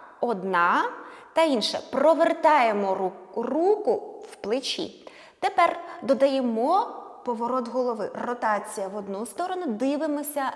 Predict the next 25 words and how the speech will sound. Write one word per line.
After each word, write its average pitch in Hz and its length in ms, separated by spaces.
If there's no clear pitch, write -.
на 247 220
палець, 254 720
який 226 300
піднятий 262 580
догори. 208 500
В 202 120
одну 196 340
сторону 330 440
і 339 60
в 294 140
іншу. 247 460
Угу. 208 500
Не 208 240
забувайте 196 800
дихати. 240 560
Це 214 80
дуже 208 400
важливий 233 540
момент. 151 440
І 208 280
ще - 260
шість - 420
раз. 180 280
Ще - 520
п'ять. 294 540